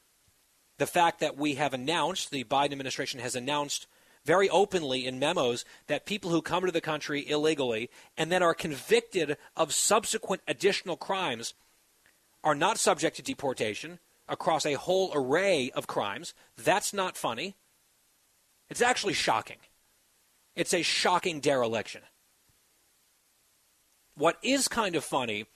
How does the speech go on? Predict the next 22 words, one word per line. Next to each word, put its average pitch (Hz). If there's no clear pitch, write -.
is 147
the 143
panic 214
among 170
some 160
Democrats 156
who 170
are 156
finally 196
realizing 170
the 135
border 156
crisis 170
that -
they 165
have 147
enabled 147
every 175
step 170
of 151
the 143
way 135